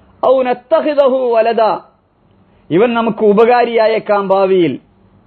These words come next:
അല്ലെങ്കിൽ ഇവനെ നമുക്ക് മകനായി വളർത്താമല്ലോ, എന്ത് നല്ല കുഞ്ഞാണ്." വഹും ലാ യശ്ഉറൂൻ, ആ കുട്ടിയെക്കുറിച്ച് അവർക്ക് അറിവുണ്ടായിരുന്നില്ല. അങ്ങനെ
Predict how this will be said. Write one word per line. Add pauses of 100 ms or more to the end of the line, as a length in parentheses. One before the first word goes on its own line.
(500)
അല്ലെങ്കിൽ
ഇവനെ
നമുക്ക്
മകനായി
വളർത്താമല്ലോ,
എന്ത്
നല്ല
കുഞ്ഞാണ്." (840)
വഹും
ലാ
യശ്ഉറൂൻ,
ആ
കുട്ടിയെക്കുറിച്ച്
അവർക്ക്
അറിവുണ്ടായിരുന്നില്ല. (1000)
അങ്ങനെ